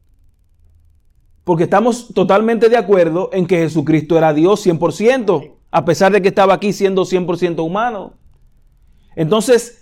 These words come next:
el Espíritu de Dios estaba sobre Jesucristo, Dios. ¿Por qué esto?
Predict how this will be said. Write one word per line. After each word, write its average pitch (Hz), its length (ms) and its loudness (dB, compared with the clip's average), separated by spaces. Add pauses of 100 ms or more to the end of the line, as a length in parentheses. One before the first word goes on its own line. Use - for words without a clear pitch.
(240)
el 208 180 4
Espíritu 302 800 4
de 208 140 6
Dios 208 680 2 (180)
estaba 220 460 4
sobre 226 240 4
Jesucristo, 220 800 4
Dios. 277 680 0 (2000)
¿Por 220 220 2
qué 294 280 -2
esto? 156 420 -8